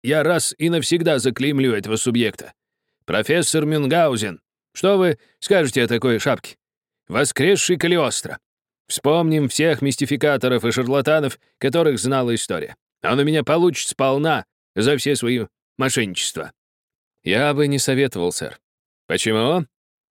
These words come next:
"Потому что этот человек совсем не мошенник". "Как?" — взревел Маккардл.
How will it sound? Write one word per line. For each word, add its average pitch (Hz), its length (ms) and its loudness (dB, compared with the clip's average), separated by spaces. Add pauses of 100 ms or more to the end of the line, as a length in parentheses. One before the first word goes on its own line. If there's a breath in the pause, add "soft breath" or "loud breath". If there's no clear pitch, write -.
(240)
"Потому 151 280 0
что 190 140 0
этот 170 180 0
человек 143 320 0
совсем 127 460 -4
не 131 100 -2
мошенник". 92 680 -6 (280)
"Как?" — 110 600 -2 (280)
взревел 95 440 0
Маккардл. 87 480 -4